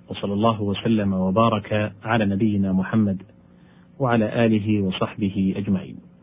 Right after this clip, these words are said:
أيها المستمعون الكرام، السلام عليكم ورحمة الله وبركاته. هذا لقاء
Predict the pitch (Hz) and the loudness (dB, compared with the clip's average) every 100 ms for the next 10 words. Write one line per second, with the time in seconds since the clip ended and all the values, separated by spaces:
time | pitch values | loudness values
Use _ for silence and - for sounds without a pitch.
0 | - - - - - - - - 127 131 | -20 -20 -20 -20 -20 -20 -20 2 4 6
1 | 139 131 123 127 156 139 113 123 131 139 | 4 4 4 4 6 4 2 2 4 6
2 | 151 151 135 - 127 131 127 113 113 127 | 4 2 -4 -2 2 4 6 4 4 4
3 | 127 135 127 113 117 117 120 - 104 101 | 2 4 6 6 4 0 -2 -2 0 2
4 | 117 113 117 117 120 113 - - - - | 2 2 2 2 0 0 -6 -8 -16 -20
5 | - - - - - - - - - 117 | -20 -20 -20 -20 -20 -20 -20 -20 -4 0
6 | 110 95 95 135 131 135 127 123 | 2 2 0 2 2 4 2 2